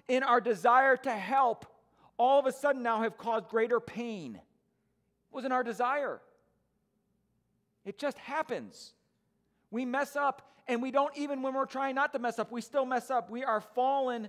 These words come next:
creatures. We are fallen creatures. It is just how it is.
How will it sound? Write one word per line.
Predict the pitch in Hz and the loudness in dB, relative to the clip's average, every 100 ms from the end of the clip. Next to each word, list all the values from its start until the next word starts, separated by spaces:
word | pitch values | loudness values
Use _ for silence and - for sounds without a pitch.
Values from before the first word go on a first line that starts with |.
| - - | -14 -10
creatures. | 254 247 202 139 98 - _ _ _ _ _ _ _ _ _ _ _ | -8 -6 -6 -6 -8 -20 _ _ _ _ _ _ _ _ _ _ _
We | 190 226 | -6 -6
are | 202 | -4
fallen | 214 208 214 | -4 -4 -4
creatures. | - 170 143 117 - _ _ _ _ | -8 -12 -10 -16 -18 _ _ _ _
It | 233 233 | -2 -2
is | 196 151 | -4 -8
just | - 254 269 233 - - _ _ _ _ | -8 -2 0 -2 -8 -20 _ _ _ _
how | 233 220 196 160 139 - _ | -10 -6 -6 -6 -8 -14 _
it | 170 160 - | -14 -14 -12
is. | 320 320 160 101 - | -6 -2 -2 -4 -20